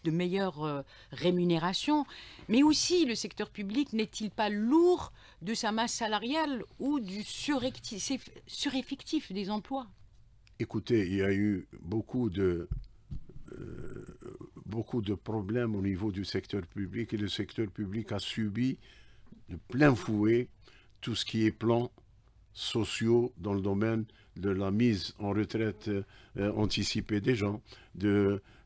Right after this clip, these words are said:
Speaker 2: euh, du départ en chômage technique, et ainsi de suite. Euh, dire aujourd'hui que le secteur public, c'est la cause de tout le mal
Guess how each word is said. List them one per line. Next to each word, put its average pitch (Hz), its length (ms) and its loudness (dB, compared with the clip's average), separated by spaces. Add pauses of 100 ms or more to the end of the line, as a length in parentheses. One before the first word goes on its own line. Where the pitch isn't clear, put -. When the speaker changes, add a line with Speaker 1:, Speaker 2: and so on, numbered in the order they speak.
Speaker 2:
euh, 95 400 0
du 98 160 0
départ 110 460 2
en 110 100 2
chômage 110 400 0
technique, 110 560 2
et 147 80 0
ainsi 127 220 2
de 87 60 -4
suite. - 380 -10 (1700)
Euh, - 300 -16 (360)
dire 139 380 8
aujourd'hui 113 640 4
que 101 380 4
le 101 140 -2
secteur 113 440 -2
public, 104 600 -4 (640)
c'est 104 680 4 (100)
la 101 180 0
cause 113 420 4
de 104 100 2
tout 156 300 0
le 131 100 2
mal 117 560 4